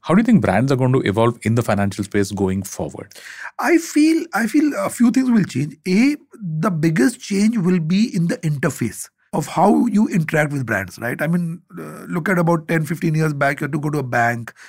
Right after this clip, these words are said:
Speaker 2: stand in a queue. The teller looked like, you know, somebody highly authoritarian. They would choose whether to give you money back or not money back, or rebuke you and send you outside. I mean, that was the idea
Speaker 1: Yeah,
Speaker 2: of a,
Speaker 1: yeah, yeah.
Speaker 2: of a finance brand interaction.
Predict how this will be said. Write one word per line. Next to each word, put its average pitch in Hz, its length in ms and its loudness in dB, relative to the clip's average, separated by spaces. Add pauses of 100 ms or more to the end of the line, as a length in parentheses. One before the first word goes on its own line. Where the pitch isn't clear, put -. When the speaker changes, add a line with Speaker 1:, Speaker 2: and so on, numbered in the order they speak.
(120)
Speaker 2:
stand 139 260 -4
in 135 120 -2
a 135 80 -2
queue. 120 520 -4
The 135 120 -4
teller 143 340 -2
looked 143 220 -6
like, 139 240 -4 (240)
you 139 80 -10
know, 135 180 -8
somebody 139 460 -6 (340)
highly 156 300 2
authoritarian. 131 760 -2 (280)
They 143 180 -2
would 156 220 0
choose 170 260 2
whether 156 160 2
to 151 80 -4
give 139 180 -4
you 151 80 0
money 139 220 -2
back 127 300 -2
or 135 80 -2
not 131 200 -2
money 131 200 -8
back, - 260 -12 (220)
or 143 100 -2
rebuke 139 400 0
you 147 80 0
and 135 100 -2
send 139 220 -4
you 139 140 0
outside. 127 340 -4 (220)
I 170 80 -4
mean, 180 80 -4
that 185 180 0
was 240 120 2
the 247 200 0
idea 165 240 2
Speaker 1:
Yeah, 185 120 2
Speaker 2:
of 156 120 -8
a, 156 240 -4 (140)
Speaker 1:
yeah, 104 60 -16
yeah. 104 100 -8
Speaker 2:
of 143 100 -6
a 160 60 -4
finance 160 460 -2
brand 139 420 -4
interaction. 117 560 -10